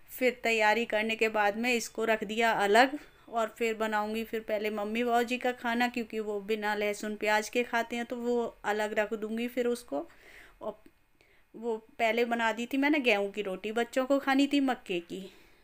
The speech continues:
मक्के की मम्मी ने भी एक आध रोटी ले ली, लेकिन वो पूरा खाना मक्के की रोटी नहीं खाती,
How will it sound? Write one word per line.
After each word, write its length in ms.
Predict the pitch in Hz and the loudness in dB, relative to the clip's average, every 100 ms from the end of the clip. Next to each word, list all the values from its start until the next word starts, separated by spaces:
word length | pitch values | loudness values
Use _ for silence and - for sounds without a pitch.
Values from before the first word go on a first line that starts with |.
| 240 | -10
मक्के 340 | 233 - 262 | -10 -10 -12
की 300 | 247 254 247 233 - _ _ _ - | -8 -6 -6 -8 -18 _ _ _ -18
मम्मी 380 | 220 226 233 233 | -12 -8 -6 -4
ने 100 | 226 | -4
भी 140 | 240 | -2
एक 240 | 240 226 220 | -2 0 0
आध 160 | 220 | 0
रोटी 280 | 226 226 247 | 0 0 0
ले 140 | 233 220 | 2 2
ली, 140 | 233 | 2
लेकिन 340 | 269 262 254 | 0 0 -2
वो 200 | 247 240 233 | -2 0 -2
पूरा 360 | - 233 233 240 | -4 -2 0 -2
खाना 360 | - 214 247 | -4 -2 0
मक्के 320 | 269 247 - 233 | 0 0 -4 -6
की 220 | - 233 | -6 -6
रोटी 280 | 233 233 233 | -4 -2 -2
नहीं 140 | 226 | -2
खाती, 380 | - 202 196 254 | -2 -4 -4 -2